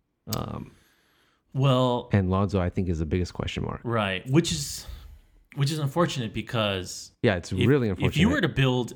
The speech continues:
Speaker 2: a perfect player, um, point guard complement for LeBron,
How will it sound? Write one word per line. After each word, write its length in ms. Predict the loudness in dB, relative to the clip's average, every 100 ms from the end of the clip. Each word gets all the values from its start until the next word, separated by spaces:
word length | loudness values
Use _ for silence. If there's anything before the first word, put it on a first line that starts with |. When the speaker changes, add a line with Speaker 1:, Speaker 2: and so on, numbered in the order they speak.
| -6
Speaker 2:
a 140 | -6
perfect 760 | -6 -6 -6 -6 -6 -6 -10 -20 _ _ _ _ -20
player, 500 | -14 -8 -4 -2 -2
um, 260 | 0 0 -2
point 340 | -4 -2 -2 0
guard 280 | -2 -2
complement 560 | -6 -10 -8 -8 -8 -10
for 80 | -10
LeBron, 420 | -10 -8 -8